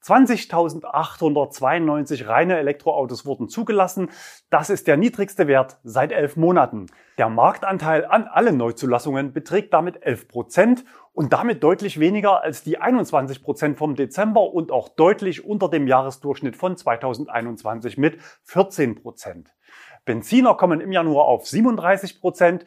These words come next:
Diesel weiter im Rückwärtsgang, minus zehn Prozent im Vergleich zum Vorjahr, jetzt bei zweiundzwanzig Prozent.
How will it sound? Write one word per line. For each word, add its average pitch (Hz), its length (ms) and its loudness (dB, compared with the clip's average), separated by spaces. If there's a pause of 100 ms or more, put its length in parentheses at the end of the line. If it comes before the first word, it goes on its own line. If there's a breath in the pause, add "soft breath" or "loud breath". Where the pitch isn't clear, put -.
(400 soft breath)
Diesel 175 500 0
weiter 131 480 2
im 151 140 -6
Rückwärtsgang, 160 640 0
minus 175 400 -4
zehn 165 240 -2
Prozent 156 440 -4
im 160 120 -8
Vergleich 131 400 0
zum 127 180 -6
Vorjahr, 127 640 0
jetzt 110 340 -6
bei 120 220 2
zweiundzwanzig 123 800 0
Prozent. - 500 -16